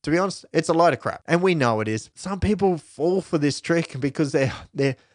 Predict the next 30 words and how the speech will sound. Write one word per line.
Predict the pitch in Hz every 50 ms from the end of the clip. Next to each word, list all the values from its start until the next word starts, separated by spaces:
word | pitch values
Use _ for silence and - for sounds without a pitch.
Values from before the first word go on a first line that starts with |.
| _ -
they're | 139 123
hanging | - 190 185 180 175 165 156
on | 151 147 131
to | - 131
that | 117 117 -
hope. | - - - - 185 165 117 -
When | - - 156 160 175 190 190
we | 185 185 156
see | - - 175 165 160
them | 147 131
come | - 147 147 139 135
onto | 127 123 - 123
the | 123
market, | 135 151 165 160 - 151
they | 131 131 127
generally | - 147 143 139 127 113
come | - - 135 123 123
on | 123 123 123 123 117
with | 113 113 107 - _
worse | - 139 127 139 147 147 - -
marketing. | 123 120 131 139 - 165 170 202 - -
The | 131 123 131 143
ad's | 151 151 139
probably | - - 147 131 127 131 113 123 127 123
nowhere | 120 123 127 127 120 123 117 113
near | 113 120 123 131 131 127
what | 117 117 127 123 110
it | 104
was | 117 113 107 107
like | 123 120 117 120